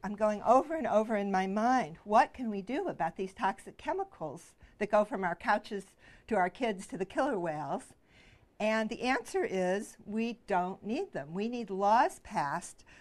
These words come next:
so that manufacturers have to tell us what are the chemicals in our consumer products and that they cannot be toxic.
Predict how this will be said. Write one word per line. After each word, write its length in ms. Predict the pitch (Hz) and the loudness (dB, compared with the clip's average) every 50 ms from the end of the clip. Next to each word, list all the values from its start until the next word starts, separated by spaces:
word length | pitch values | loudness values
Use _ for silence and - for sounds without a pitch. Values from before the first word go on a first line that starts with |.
| - | -20
so 180 | - - 220 202 | -8 -4 -4 -4
that 140 | 190 - 185 | -4 -4 -4
manufacturers 840 | 208 214 220 233 247 240 226 - 233 214 214 214 - - 202 175 170 | -2 -2 -2 -2 -2 -6 -4 2 4 4 4 4 0 -4 -8 -10 -10
have 360 | - - 233 262 269 311 - | -12 -4 0 0 0 0 -2
to 100 | - 247 | -6 -12
tell 320 | - - - - 233 226 226 | -12 -12 -8 -6 -4 0 0
us 200 | 226 226 247 - - 208 | 0 0 -2 -4 -10 -4
what 220 | 190 208 226 262 - - | 0 0 0 0 -2 -2
are 200 | 185 185 196 220 | -2 -2 -2 -2
the 120 | 285 311 | -4 -8
chemicals 680 | - 311 269 254 269 269 - - 277 269 285 285 277 - | -6 -6 -6 -6 -6 -8 -8 -6 -4 -4 -4 -4 -6 -6
in 100 | - 226 | -4 -2
our 100 | 233 233 | -2 -2
consumer 500 | 233 - 233 226 226 - 247 233 233 233 | -2 -4 -8 -10 -8 -8 -8 -8 -8 -8
products 500 | 233 - 247 226 226 226 226 233 233 - - _ - - - - - - - - - | -4 0 2 2 2 2 0 -2 -4 -10 -18 _ -20 -20 -20 -20 -20 -20 -20 -8 -4
and 120 | 208 214 | -2 -2
that 100 | 214 202 | -2 -2
they 140 | - 196 190 | -4 -6 -8
cannot 480 | - - 226 214 214 208 214 - - - | -8 -8 -4 -2 0 2 0 0 -2 -4
be 100 | 202 185 | -10 -10
toxic. 540 | - 185 175 170 180 - - - 139 131 | -6 -4 -4 -4 -4 -6 -12 -18 -18 -18